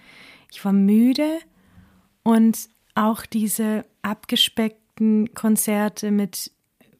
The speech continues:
wenig Zuschauern, mit viel Abstand, man sieht die Gesichter nicht, es ist alles so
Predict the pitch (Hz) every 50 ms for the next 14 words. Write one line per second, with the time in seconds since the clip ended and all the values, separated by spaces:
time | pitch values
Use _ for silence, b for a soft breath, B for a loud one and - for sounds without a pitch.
0 | _ _ - 202 196 233 240 233 240 220 - - - 233 226 226 220 - - 208
1 | 202 208 214 208 214 208 190 196 - - - 247 226 226 - 202 - - - -
2 | 214 214 - 220 214 - 226 - - - 254 226 190 220 226 - - - 226 208
3 | 208 208 214 202 214 196 - 220 214 - - 214 214 220 220 208 - - - -
4 | 202